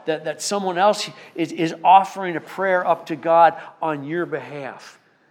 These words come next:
That gives you that, that increased foundation of faith by knowing that someone else cares enough to pray.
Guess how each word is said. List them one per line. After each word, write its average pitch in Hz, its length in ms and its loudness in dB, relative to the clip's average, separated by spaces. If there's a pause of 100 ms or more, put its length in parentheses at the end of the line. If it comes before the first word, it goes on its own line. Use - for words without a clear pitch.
(560)
That 180 380 -14
gives 202 360 -8
you 175 340 -8 (1700)
that, 143 340 0
that 123 240 -4 (380)
increased 214 640 -2
foundation 151 800 -2
of 117 100 -8
faith 117 560 -4 (380)
by 117 160 0
knowing 135 480 4
that 120 140 -4
someone 131 400 -6
else 123 180 -6
cares 131 380 -6
enough 113 380 -8
to - 100 -16
pray. - 360 -12